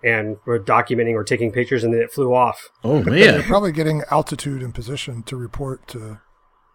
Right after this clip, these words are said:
Speaker 2: Yeah.
Speaker 3: to flak and fighters, yeah.
Speaker 1: Yeah.
Speaker 2: Oh, wow. Dang.
Speaker 1: So,
Speaker 3: Huh.
Speaker 2: Subterfuge.
Speaker 1: Yeah.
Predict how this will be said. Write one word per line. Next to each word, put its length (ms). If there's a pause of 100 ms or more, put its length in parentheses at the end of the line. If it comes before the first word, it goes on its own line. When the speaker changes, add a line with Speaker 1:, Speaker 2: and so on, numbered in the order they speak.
(400)
Speaker 2:
Yeah. 260
Speaker 3:
to 60
flak 400
and 140
fighters, 420
yeah. 140 (280)
Speaker 1:
Yeah. 120
Speaker 2:
Oh, 100
wow. 440 (200)
Dang. 480 (760)
Speaker 1:
So, 200 (140)
Speaker 3:
Huh. 180
Speaker 2:
Subterfuge. 960 (880)
Speaker 1:
Yeah. 200